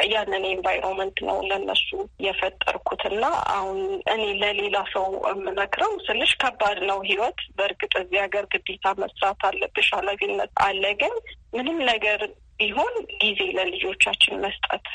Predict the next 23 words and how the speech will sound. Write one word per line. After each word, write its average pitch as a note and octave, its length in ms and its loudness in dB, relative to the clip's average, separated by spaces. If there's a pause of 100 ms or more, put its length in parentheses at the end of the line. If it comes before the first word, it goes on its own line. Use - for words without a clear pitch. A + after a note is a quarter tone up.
(180)
እስፔሻሊ G3+ 580 2 (220)
አሁን G3 300 2
ብዙ A3+ 160 0 (100)
ጊዜ F#4+ 200 -2 (720)
ወላጆች F#3+ 680 0
እኛ G3+ 320 2
ላይ F#3+ 200 0
ያለ G3 220 0 (120)
ችግር G3 360 2
የማየው G3 440 0 (200)
በጣም C4+ 460 2
ስክሪን F#3+ 460 -2
ላይ F#3+ 200 2
ልጆች F#3+ 400 0
ጊዜያቸውን F#3+ 640 0
ያጠፋሉ። - 500 0 (420)
በተቻለ B3 580 2
አቅም A3+ 300 0 (340)
ያንን G3+ 460 2
ነገር F#3 280 2
ሊሚት G3 380 0
ማድረግ F3+ 360 0
ብንችል፣ F#3+ 520 0